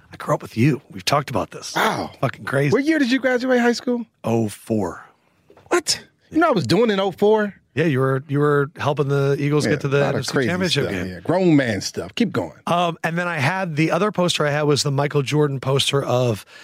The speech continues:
Speaker 1: "I've missed a thousand, like, ten thousand shots.
Speaker 2: Yeah.
Speaker 1: I've missed a thousand dunks. And
Speaker 2: Motivational
Speaker 1: that's the
Speaker 2: one.
Speaker 1: reason I succeed."
Speaker 2: Mm-hmm.
Speaker 1: And then I had an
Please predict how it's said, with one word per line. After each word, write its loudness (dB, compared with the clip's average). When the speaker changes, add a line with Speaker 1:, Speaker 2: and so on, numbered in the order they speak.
Speaker 1:
"I've -2
missed 2
a 2
thousand, -4
like, 0
ten -2
thousand 0
shots. 0
Speaker 2:
Yeah. 2
Speaker 1:
I've -6
missed 0
a -2
thousand -2
dunks. 0
And 2
Speaker 2:
Motivational 0
Speaker 1:
that's -2
the 0
Speaker 2:
one. 0
Speaker 1:
reason 0
I -2
succeed." -4
Speaker 2:
Mm-hmm. -4
Speaker 1:
And 0
then 0
I 2
had 0
an 0